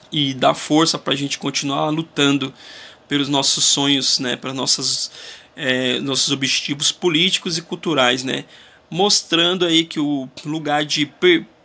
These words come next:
periférico é onde ele quiser, é no centro e é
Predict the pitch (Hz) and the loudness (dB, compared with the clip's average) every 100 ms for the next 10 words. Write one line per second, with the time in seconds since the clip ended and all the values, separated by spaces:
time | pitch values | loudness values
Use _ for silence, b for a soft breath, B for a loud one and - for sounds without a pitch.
0 | _ 170 170 - - 165 175 175 160 - | _ 2 2 -2 0 2 2 -2 -10 -14
1 | _ 147 156 170 180 180 - 156 135 131 | _ -4 -4 -2 -4 -6 -4 0 2 2
2 | - 151 151 147 - 160 175 196 214 202 | 2 -2 2 4 4 4 4 2 -6 -10
3 | 208 B B 208 208 185 180 | -12 B B -4 0 2 0